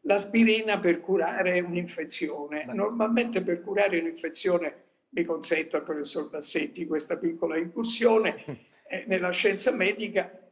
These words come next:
Speaker 1: eh, l'aspirina che cosa serve? Riser-, risolve poco, insomma,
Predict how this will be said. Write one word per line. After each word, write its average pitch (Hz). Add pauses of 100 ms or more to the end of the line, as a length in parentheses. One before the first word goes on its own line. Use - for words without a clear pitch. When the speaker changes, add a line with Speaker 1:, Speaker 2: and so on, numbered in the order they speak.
Speaker 1:
eh, 170
l'aspirina 208
che 175
cosa 175
serve? 147
Riser-, -
risolve 196
poco, 196
insomma, -